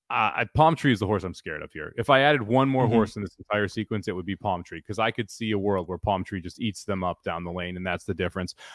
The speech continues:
Speaker 1: Uh, the horse that I used as the second in for me was Jay, was Liam's Journey, the two horse here for Maker and John Velasquez. Still a maiden, so that's always interesting, but you're getting a nice price here, nine to two. Uh, they love this horse. I mean, you can just tell based on the way that they have kinda handled it. So
Speaker 2: <laughs>
Speaker 1: ran at Ellis Park,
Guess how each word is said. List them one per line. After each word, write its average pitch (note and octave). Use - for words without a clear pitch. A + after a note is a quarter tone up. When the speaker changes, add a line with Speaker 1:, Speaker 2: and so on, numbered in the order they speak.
Speaker 1:
Uh, A#2
the C#3
horse F#3
that D3
I C#3
used C#3+
as G#2
the A2+
second B2
in A#2
for A#2
me A2+
was G2+
Jay, A2+
was A2
Liam's C3+
Journey, A2
the F#2
two C#3+
horse A2+
here A2
for G2+
Maker G#2+
and G2
John G#2
Velasquez. G2+
Still -
a C#4
maiden, A#3
so -
that's B2
always A2+
interesting, A2
but E3
you're C#3+
getting F3+
a -
nice C#3
price A#2+
here, B2
nine A2+
to G#2
two. A2+
Uh, -
they D3+
love A2
this E2
horse. D#2+
I -
mean, B2+
you C#3
can C#3
just B2
tell B2+
based A2+
on A2
the G#2+
way G#2+
that G2+
they G2+
have F#2
kinda G2
handled G2+
it. F2
So A2
Speaker 2:
<laughs> E3
Speaker 1:
ran C3
at C3
Ellis B2
Park, A#2